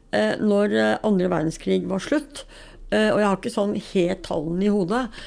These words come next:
eh, men si at det bor, eh, kanskje fem hundre tusen jøder, eh, mot, eh, i underkant av en million palestinere.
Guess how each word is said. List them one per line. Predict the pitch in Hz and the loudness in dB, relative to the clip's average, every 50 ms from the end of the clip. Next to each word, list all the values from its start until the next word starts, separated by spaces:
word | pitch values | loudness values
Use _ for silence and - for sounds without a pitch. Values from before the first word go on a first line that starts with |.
| - - - - - | -18 -18 -12 -4 -2
eh, | 202 214 - | 0 0 0
men | - 214 226 226 | 0 0 0 0
si | 226 - 214 190 185 185 | -2 -2 -2 0 2 2
at | 185 180 - - | 0 0 -2 -4
det | 254 196 | -4 -2
bor, | 175 180 170 175 196 208 196 190 - - - - - - - _ - | -2 -2 0 4 4 4 2 0 -10 -18 -20 -20 -20 -20 -20 _ -6
eh, | - 202 196 196 196 - 196 | -2 -2 0 0 0 -2 -2
kanskje | - 226 214 185 160 - - - 196 190 202 208 208 202 - - - - - - - - - - - - | -4 -2 -2 -2 -2 -2 -2 -2 0 2 4 2 2 0 -2 -10 -20 -20 -20 -20 -20 -20 -20 -20 -20 -14
fem | - - - 208 190 180 | -6 -2 2 2 4 4
hundre | 185 190 190 202 208 208 | 4 2 2 0 -2 -4
tusen | - 202 180 156 - - - 202 208 214 220 208 - - - - - - - - - - - - - - | -2 -2 -2 -2 -4 -4 -2 -2 0 0 0 -2 -4 -8 -20 -20 -20 -20 -20 -20 -20 -20 -20 -20 -12 -4
jøder, | - 220 214 196 170 156 175 247 294 330 - - - _ _ _ _ _ _ _ - - - - - - - - | 2 2 4 4 4 4 2 2 2 2 -2 -10 -20 _ _ _ _ _ _ _ -20 -20 -20 -20 -20 -16 -6 -2
eh, | - 214 220 220 220 - | 0 2 2 2 2 2
mot, | - 226 202 196 214 226 214 220 - - - | 4 6 6 8 6 6 4 2 -4 -6 -2
eh, | - 214 208 208 208 214 208 196 - - - - - | 0 2 2 2 2 2 0 -2 -6 -12 -10 -2 2
i | 220 - | 2 4
underkant | - 226 196 165 160 - 175 185 190 190 - - | 6 6 6 4 4 2 2 2 2 2 0 -2
av | 180 170 170 | -2 0 0
en | 175 185 - | 0 0 2
million | - 196 190 196 196 196 190 170 170 170 170 | 4 6 6 6 6 6 6 4 4 2 0
palestinere. | 170 - 175 175 180 165 - 165 156 160 165 170 165 | 0 -2 -2 -2 -2 0 0 0 2 2 2 0 0